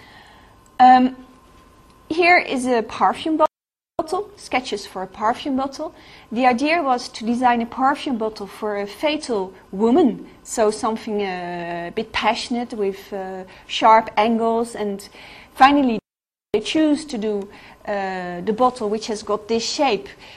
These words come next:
uh, because you always have to, it, it can't stand up, it's some sort of impossible bottle, like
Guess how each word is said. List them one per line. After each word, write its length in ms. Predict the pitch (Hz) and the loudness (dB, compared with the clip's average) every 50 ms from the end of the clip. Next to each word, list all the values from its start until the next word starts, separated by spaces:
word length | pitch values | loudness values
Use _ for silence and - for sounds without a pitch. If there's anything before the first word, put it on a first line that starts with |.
| - - - - - - | -20 -20 -20 -16 -8 -2
uh, 200 | 214 208 202 202 | -2 0 0 0
because 640 | 202 202 247 - - 262 240 226 220 220 214 220 - - - - - 254 | -2 -4 -8 -4 0 2 4 4 4 4 2 -2 -10 -16 -16 -10 -6 -2
you 160 | 240 226 233 - - | 0 0 0 2 6
always 380 | - 262 269 277 262 262 262 | 8 8 10 10 8 6 4
have 280 | - 240 214 208 - - | 2 2 2 2 0 -8
to, 520 | - - 220 208 202 196 190 190 185 185 165 | -6 -2 -2 0 0 -2 -4 -4 -4 -4 -4
it, 280 | - - - 247 - - | -4 -2 -2 -2 0 0
it 180 | 254 233 - - | 0 0 -2 -2
can't 280 | - 269 262 254 254 | 2 4 6 6 4
stand 340 | - - - - 233 214 220 | 2 -2 -4 -2 0 2 6
up, 200 | 220 240 254 254 | 6 6 6 6
it's 140 | 240 240 - | 2 -8 -10
some 280 | - - - 233 226 - | -10 -8 -6 -4 -4 -4
sort 300 | - - 220 208 208 214 | -4 -4 -4 -4 -2 -4
of 80 | 214 - - | -6 -4 0
impossible 680 | 240 226 233 - - 277 277 269 - 254 208 202 196 | 0 0 0 0 0 0 0 0 -2 -6 -4 -4 -4
bottle, 400 | 190 190 208 214 - 285 262 233 | -2 -2 -4 -4 -4 -8 -10 -6
like 360 | - 190 196 190 196 190 - | -2 -2 -2 -2 -2 -6 -14